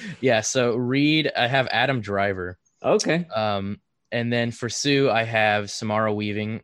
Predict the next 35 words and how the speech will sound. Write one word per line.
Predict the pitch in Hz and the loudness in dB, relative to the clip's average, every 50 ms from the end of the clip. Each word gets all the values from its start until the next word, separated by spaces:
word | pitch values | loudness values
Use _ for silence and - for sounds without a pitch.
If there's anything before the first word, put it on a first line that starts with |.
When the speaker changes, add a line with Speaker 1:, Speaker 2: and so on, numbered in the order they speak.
| _ | _
Speaker 2:
Yeah. | - 117 110 104 98 | -4 0 0 0 0
Speaker 1:
So | 107 110 147 139 131 | -2 -2 0 -2 -2
for | 127 - 143 135 131 127 117 - - - - - - _ | 0 0 0 0 0 0 -2 -4 -8 -14 -20 -20 -20 _
Sue, | - - - - 175 180 180 180 175 175 175 170 - - | -12 -8 -2 0 2 2 4 4 2 2 0 0 -2 -6
young | - 139 123 113 113 127 131 139 147 156 156 | -8 -8 -6 -2 0 2 2 2 0 -2 -4
Sue, | - - 151 156 156 | -4 -4 -2 0 2
I | 127 120 | 2 0
think | 117 - - 127 120 113 | 0 -2 -4 -4 -4 -4
Samara | - 117 117 117 120 120 | -6 -4 -2 0 0 0
Weaving | 117 113 117 120 120 123 123 120 | 0 0 0 0 0 0 -2 -2
or | 98 110 107 | -2 -2 0
Diana | 98 104 101 104 104 104 101 | 0 0 2 2 2 0 0
Agron | 95 95 92 95 92 98 101 101 104 104 | -2 -2 -2 -4 -4 -4 -4 -4 -2 -2
would | 101 92 | -4 -4
both | 92 95 95 95 | -4 -6 -6 -6
work | 98 101 104 107 - - | -6 -6 -6 -6 -8 -8
for | - 104 | -6 -4
Speaker 2:
Okay. | 101 98 | -2 -2
Speaker 1:
younger | 98 104 113 98 104 104 | -2 -2 -2 -4 -6 -8
Sue. | - - 113 113 120 123 - | -8 -8 -6 -6 -6 -6 -4
Speaker 2:
Yeah. | 123 117 101 98 - _ _ _ - - - _ _ _ 107 | -4 -4 -4 -4 -8 _ _ _ -18 -18 -18 _ _ _ -2
Speaker 1:
Um, | 104 101 98 92 92 92 87 - _ _ _ _ _ _ _ _ _ _ _ _ - - - | -2 0 0 -2 -4 -6 -10 -14 _ _ _ _ _ _ _ _ _ _ _ _ -18 -18 -12
so | - - 123 | -10 -4 -2
then | 127 127 123 120 120 120 110 107 - _ _ _ | 0 0 0 0 0 -2 -4 -6 -12 _ _ _
for | - 135 117 | -8 -8 -6
Johnny, | 104 104 113 107 110 113 120 120 120 - | -4 -2 0 0 2 2 0 0 0 0
I | 107 110 107 | 0 0 0
have, | 101 107 104 101 101 101 98 98 95 92 87 - _ _ _ _ _ _ _ _ _ _ _ _ _ | 0 0 2 2 2 2 2 0 -2 -4 -8 -14 _ _ _ _ _ _ _ _ _ _ _ _ _
um, | 104 101 98 95 95 92 95 - - - | -2 0 0 0 0 -2 -6 -8 -12 -8
K | - 131 123 123 | -4 -2 -2 0
J | 110 113 110 90 | 0 -2 -2 0
Apa. | 101 98 101 101 - 107 104 104 - | 0 0 -2 0 0 0 0 0 -2
And | - 113 110 110 107 104 - - _ _ _ _ _ - | -4 -6 -6 -6 -6 -8 -10 -14 _ _ _ _ _ -8
Speaker 2:
Mm-hmm. | 127 123 123 | -6 -4 -2
Speaker 1:
so | 120 170 170 160 156 147 - | 0 2 2 2 2 2 -2